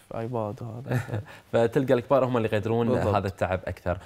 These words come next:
Speaker 2: آه، لو نبي نتكلم على موضوع ثاني، لوحاتك انت اللي ترسمهم وتشارك فيهم، من وين تستوحي افكارك؟ هل، آه، يعني يمكن احنا عندنا اكثر من ضيف استضفناه في برنامج رايكم شباب، وكان، آه، له يعني خط في مجال الرسم،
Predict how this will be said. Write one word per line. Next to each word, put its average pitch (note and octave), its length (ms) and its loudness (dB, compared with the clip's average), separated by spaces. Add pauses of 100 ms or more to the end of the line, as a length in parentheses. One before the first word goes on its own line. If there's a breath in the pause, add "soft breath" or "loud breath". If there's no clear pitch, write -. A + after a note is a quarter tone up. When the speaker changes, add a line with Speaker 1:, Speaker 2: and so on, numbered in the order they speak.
(260 loud breath)
Speaker 2:
آه، G#2 340 2
لو D3 200 2
نبي F#3+ 180 6
نتكلم D#3 440 0
على A#2+ 140 2
موضوع A#2+ 340 0
ثاني، B2+ 460 -2
لوحاتك A2 540 -2
انت - 140 -6
اللي G#2 120 -4
ترسمهم G#2 420 -4
وتشارك A2 440 -4
فيهم، A2 280 -4 (300 loud breath)
من A#2 80 0
وين E3+ 180 4
تستوحي B2+ 400 -4
افكارك؟ E2 540 -6 (240 loud breath)
هل، D#3 360 4
آه، A#2 280 2
يعني A2+ 440 0
يمكن A#2 360 -2
احنا A#2+ 300 0
عندنا B2 300 0
اكثر D3 220 -2
من A2+ 160 0
ضيف B2+ 320 0
استضفناه G#2 460 -2
في G#2 100 -6
برنامج A2 400 -2
رايكم G#2+ 240 -6
شباب، A2+ 340 0 (260 loud breath)
وكان، D#3 400 2
آه، G#2+ 120 4
له C3 340 4 (160)
يعني G2+ 280 0
خط D3+ 320 -2
في B2 140 -4
مجال A2 380 0
الرسم، B2+ 380 -2